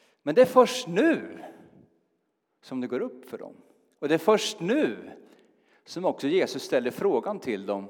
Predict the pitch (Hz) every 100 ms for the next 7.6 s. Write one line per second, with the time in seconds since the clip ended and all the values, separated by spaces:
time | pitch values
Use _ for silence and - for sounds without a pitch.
0 | - 226 - 123 113 107 147 208 95 87
1 | 71 - _ _ _ _ _ _ _ _
2 | _ _ _ _ _ _ _ _ _ _
3 | _ _ - 135 135 196 151 98 87 95
4 | - 107 98 95 - _ _ _ _ -
5 | 117 90 82 87 - 101 - - 107 104
6 | 95 110 98 - 98 90 - - 92 92
7 | 95 - - 87 -